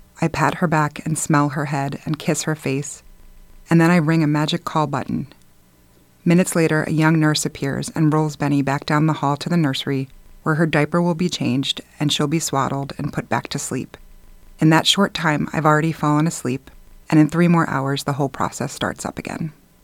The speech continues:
Nearly four years later, I have my second daughter at the same hospital, New York Presbyterian on the Upper East Side of Manhattan. The experience is the same, except that I'm older and exponentially more exhausted from already being a mom.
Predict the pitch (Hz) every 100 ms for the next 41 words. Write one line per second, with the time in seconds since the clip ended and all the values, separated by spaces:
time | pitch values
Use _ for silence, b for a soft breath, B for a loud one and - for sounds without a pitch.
0 | _ _ _ - - - 185 190 196 196
1 | 214 220 214 196 180 143 139 - 156 165
2 | 165 202 180 147 135 135 127 156 - 147
3 | 139 123 - 135 123 147 - - 165 170
4 | 175 - 170 - - 147 135 135 135 151
5 | 147 135 143 143 - 131 143 131 131 110
6 | 123 147 - - _ _ _ _ _ -
7 | 147 151 - 156 151 165 156 - - 104
8 | 123 139 - - - 147 135 143 143 139
9 | 143 160 165 160 _ 147 135 - - -
10 | - 147 147 151 147 143 151 139 127 -
11 | 123 143 139 135 135 135 120 127 120 127
12 | 127 131